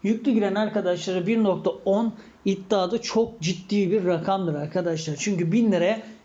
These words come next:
yüz lira verir. Üç bin liraya atıyorum üç yüz lira verir. Daha fazla giren arkadaşlar ise kasa katlamada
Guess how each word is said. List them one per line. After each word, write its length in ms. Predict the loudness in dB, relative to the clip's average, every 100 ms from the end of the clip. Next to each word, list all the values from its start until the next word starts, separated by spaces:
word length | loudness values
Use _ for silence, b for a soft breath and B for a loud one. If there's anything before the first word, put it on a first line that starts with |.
| -2
yüz 300 | 2 4 2
lira 200 | 0 0
verir. 320 | -4 -8 -14 _ _ -4
Üç 260 | -4 -2 -2
bin 140 | 0
liraya 280 | 2 2 2
atıyorum 340 | 0 -2 -2 0
üç 260 | -2 0
yüz 160 | -2 0
lira 180 | 0 0
verir. 260 | 0 -2 -6 B B B 0
Daha 240 | 2 2
fazla 340 | 2 0 2 2
giren 260 | 2 2
arkadaşlar 640 | 2 2 2 2 0 0 -2
ise 220 | 0 -2
kasa 300 | 0 0 0
katlamada 760 | 0 -2 -2 -2 0 0 -4